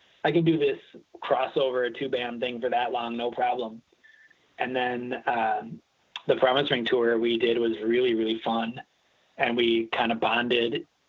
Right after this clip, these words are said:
in a way we hadn't before. And, uh, the Captain Jazz tour started,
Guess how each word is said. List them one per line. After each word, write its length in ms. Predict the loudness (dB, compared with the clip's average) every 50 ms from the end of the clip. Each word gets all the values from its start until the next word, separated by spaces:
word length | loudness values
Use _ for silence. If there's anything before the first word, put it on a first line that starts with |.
| -8
in 100 | -4 -2
a 60 | 0
way 160 | 2 2 2 2
we 160 | 2 0 0
hadn't 400 | 0 0 -2 -2 -4 -6 -6 -6
before. 540 | -4 -2 0 0 0 2 0 0 -2 -4 -10 _ _ _ _ _ _ _ _ _ _ -6 -4
And, 380 | -2 0 0 0 0 0 2
uh, 360 | 2 2 2 0 0 -2 -4 -6 _ _ _ -8 -2
the 180 | 0 0 0
Captain 340 | 0 2 2 2 2 2 0
Jazz 380 | 0 2 2 2 0 -2 -4 -6 -6
tour 400 | -4 -2 0 0 0 0 0 -2 0
started, 520 | 2 2 2 2 0 0 -2 -4 -6 -10